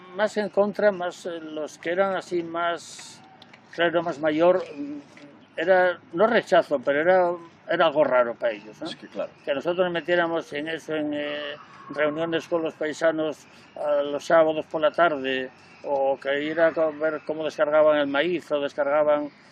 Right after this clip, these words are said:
Speaker 1: pues, les extrañaba. Pero vamos, yo, que yo recuerde así en, en contra, no. A favor tampoco, porque era el clero muy mayor. Entonces, el clero muy mayor tampoco, digamos, que participaba en esas,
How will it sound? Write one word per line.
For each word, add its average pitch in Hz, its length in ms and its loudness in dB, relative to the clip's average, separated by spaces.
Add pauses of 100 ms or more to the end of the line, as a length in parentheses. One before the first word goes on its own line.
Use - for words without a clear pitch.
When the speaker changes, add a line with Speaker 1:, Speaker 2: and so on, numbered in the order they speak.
(200)
Speaker 1:
pues, - 240 -18
les 135 160 -10
extrañaba. 139 560 -2 (400)
Pero 156 160 0
vamos, 175 220 2
yo, 175 220 2 (520)
que 160 80 -12
yo 180 80 2
recuerde 190 460 2
así 190 180 -2
en, 160 560 -2 (140)
en 151 180 -6
contra, 185 460 2
no. 139 200 -2 (840)
A 160 80 0
favor 170 300 4
tampoco, 180 380 4
porque 135 180 -2
era 175 120 4
el 139 40 -2
clero 170 260 0
muy 151 140 -4
mayor. 113 320 -4 (400)
Entonces, 127 320 -12
el 123 80 -14
clero 156 220 -4
muy 156 100 -2
mayor 165 380 4 (240)
tampoco, 151 420 0
digamos, 156 320 2
que 147 100 -4
participaba 143 840 2
en 139 480 -2
esas, 135 500 -2